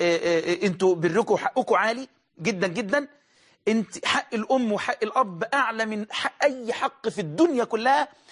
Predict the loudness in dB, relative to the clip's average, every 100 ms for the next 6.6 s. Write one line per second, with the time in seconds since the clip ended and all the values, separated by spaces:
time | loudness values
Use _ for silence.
0 | -20 -8 -2 0 0 0 0 -2 -8 -4
1 | -4 0 2 2 0 _ _ _ _ -2
2 | -2 0 0 2 4 2 2 -2 0 -2
3 | -2 -4 -2 2 2 2 -6 -20 _ _
4 | _ _ _ _ _ _ _ _ _ -20
5 | -14 -2 0 0 2 4 4 2 -4 -4
6 | -4 -4 -2 0 0